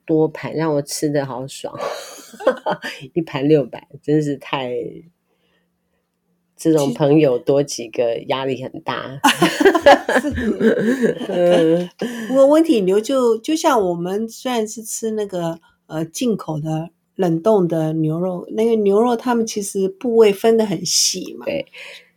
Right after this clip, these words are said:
Speaker 1: 那种牛肉放在嘴巴里面就化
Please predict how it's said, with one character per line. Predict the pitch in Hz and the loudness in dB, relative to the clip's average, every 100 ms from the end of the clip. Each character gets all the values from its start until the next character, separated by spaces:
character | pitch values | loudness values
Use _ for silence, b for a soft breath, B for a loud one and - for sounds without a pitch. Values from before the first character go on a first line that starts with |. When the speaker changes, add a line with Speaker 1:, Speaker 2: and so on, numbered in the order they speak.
| B _ - | B _ 4
Speaker 1:
那 | 285 | 6
种 | 262 208 | 8 8
牛 | 202 208 | 10 10
肉 | 247 | 10
放 | 214 226 208 | 8 4 6
在 | 220 | 6
嘴 | 214 147 | 6 4
巴 | 175 185 | 4 2
里 | 139 | 2
面 | 151 | 0
就 | 165 170 | 2 0
化 | 165 - 180 | -2 -8 -8